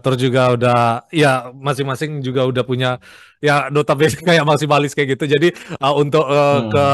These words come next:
Speaker 1: cross chain kayak gitu agak, agak susah ya. Eh, tapi ya benar ya Mas bilang tadi, ya
Speaker 2: Hmm.
Speaker 1: ini tetap non financial advice, eh, Polkadot nih emang fungsinya,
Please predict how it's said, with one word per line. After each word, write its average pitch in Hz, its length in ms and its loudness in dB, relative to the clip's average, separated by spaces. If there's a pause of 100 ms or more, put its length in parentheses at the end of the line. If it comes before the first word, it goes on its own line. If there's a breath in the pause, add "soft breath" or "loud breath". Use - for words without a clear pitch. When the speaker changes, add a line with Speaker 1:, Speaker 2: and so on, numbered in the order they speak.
(180)
Speaker 1:
cross 143 260 -2
chain 147 160 0
kayak 135 240 -2
gitu 160 80 -2
agak, 127 320 -2
agak 123 240 -4
susah 120 240 -6 (100)
ya. 101 40 -10 (340 loud breath)
Eh, 120 240 2
tapi 170 240 2
ya 175 80 4
benar 160 240 2
ya 147 160 2
Mas 135 160 -2
bilang 139 220 0
tadi, 113 180 0
ya 139 80 0
Speaker 2:
Hmm. 156 60 4
Speaker 1:
ini 202 160 2
tetap 170 420 -2
non 160 160 2
financial 147 380 2
advice, 151 180 -2
eh, 139 160 4
Polkadot 135 400 0
nih 165 160 -4
emang 143 240 -2
fungsinya, 135 460 -4